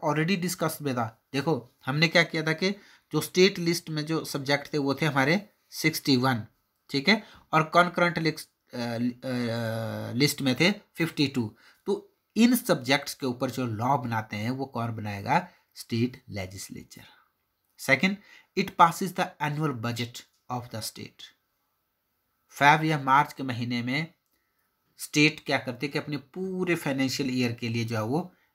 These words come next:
बजट जो है वो एनुअल बजट जो है पास करती है। It keeps a check on the council of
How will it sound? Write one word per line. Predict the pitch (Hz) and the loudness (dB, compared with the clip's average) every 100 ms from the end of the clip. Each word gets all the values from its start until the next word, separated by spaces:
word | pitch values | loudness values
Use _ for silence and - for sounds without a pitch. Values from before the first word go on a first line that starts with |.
| - | -10
बजट | 107 131 135 139 | -4 0 0 -2
जो | 123 | -2
है | 113 | -2
वो | 117 180 196 _ _ _ _ _ _ - | 0 0 -2 _ _ _ _ _ _ -6
एनुअल | 135 147 | -2 -2
बजट | 135 120 117 117 | -2 -2 -4 -6
जो | 113 | -4
है | 127 | -4
पास | 113 101 - | -4 -6 -6
करती | - - - | -12 -16 -16
है। | 107 110 - _ _ _ 156 | -16 -18 -20 _ _ _ -6
It | 147 | -6
keeps | - 175 170 156 | -4 -4 -2 -4
a | 127 | -6
check | - 156 156 - | -4 -6 -4 -6
on | 131 | -6
the | 123 123 | -6 -6
council | 123 117 | -8 -8
of | 135 | -10